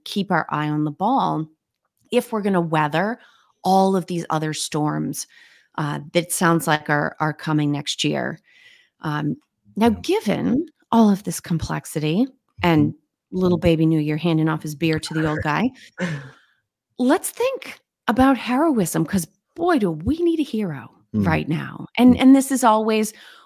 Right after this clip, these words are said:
Speaker 1: where we bring these conversations to, to think about, okay, given the situation we find ourselves in,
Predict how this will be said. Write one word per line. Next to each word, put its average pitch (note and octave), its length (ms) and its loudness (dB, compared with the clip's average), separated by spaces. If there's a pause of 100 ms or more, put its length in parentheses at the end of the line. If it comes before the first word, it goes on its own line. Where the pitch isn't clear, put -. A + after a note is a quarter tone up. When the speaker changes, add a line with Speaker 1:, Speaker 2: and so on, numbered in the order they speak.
Speaker 1:
where G3 380 2
we A#3 140 4
bring F3+ 260 2
these E3+ 140 2
conversations E3 880 -2
to, E3 300 0
to D#3+ 120 -8
think D#3+ 240 -8
about, D3+ 220 -4
okay, D#3 500 -6
given G#3 300 2
the G#3+ 80 0
situation E3 640 -4
we D#3 80 0
find D#3+ 340 2
ourselves D3 420 -8
in, B1+ 240 -6